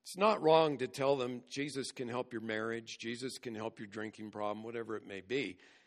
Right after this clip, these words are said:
But make sure that you make it clear that's not the gospel. The gospel is, whether you have a P H D or whether it's an illiterate street person,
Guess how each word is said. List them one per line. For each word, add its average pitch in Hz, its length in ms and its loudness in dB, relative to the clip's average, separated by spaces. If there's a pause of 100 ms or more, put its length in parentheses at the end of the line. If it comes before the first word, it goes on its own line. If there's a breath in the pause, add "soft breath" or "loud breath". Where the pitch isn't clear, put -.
(360 soft breath)
But 139 120 2
make 196 160 2
sure 175 320 2
that 131 240 -2
you 123 60 -2
make 139 260 2
it 113 100 -2
clear 117 280 -2
that's 120 280 -2
not 107 220 -6
the 104 80 -8
gospel. 95 600 -6 (800)
The 104 80 -10
gospel 135 640 2
is, 113 280 -2
whether 127 220 0
you 117 140 -2
have 120 200 -2
a 113 60 0
P 165 280 -2
H 151 340 2
D 123 400 -2 (720)
or 117 100 -4
whether 123 540 2
it's 117 220 -4
an 110 120 -4
illiterate 123 640 0
street 123 440 -4
person, 101 640 -8